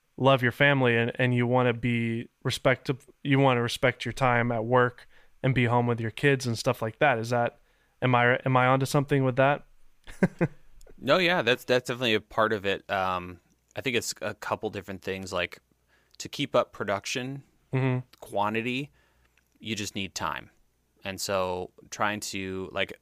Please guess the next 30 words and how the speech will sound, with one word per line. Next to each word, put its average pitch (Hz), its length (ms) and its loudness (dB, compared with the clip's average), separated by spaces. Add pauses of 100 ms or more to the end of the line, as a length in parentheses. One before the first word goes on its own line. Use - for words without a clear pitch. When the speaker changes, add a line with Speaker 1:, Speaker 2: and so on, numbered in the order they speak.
Speaker 2:
the 113 160 -2
other 127 120 0
day, 98 540 -4
uh, 90 120 -8
this 101 200 -6
is 101 80 -6
an 98 120 -8
interesting 92 600 -10
little 92 300 -8
thing 95 220 -10
to 92 100 -6
do, 90 340 -6 (640)
um, 85 540 -4 (720)
is 92 340 -4
to 92 440 -10
figure 98 360 -6
out 92 160 0
what 98 180 -6
your - 160 -8
hour 98 320 0
rate 104 240 -4
is. 113 340 -4 (560)
Speaker 1:
Uh-huh. 131 340 0 (180)
Speaker 2:
And 101 180 -10
that, 98 320 -2
and 98 340 -6
depending 107 360 -4
on 101 120 -4
what 98 300 0 (160)
s-, - 200 -6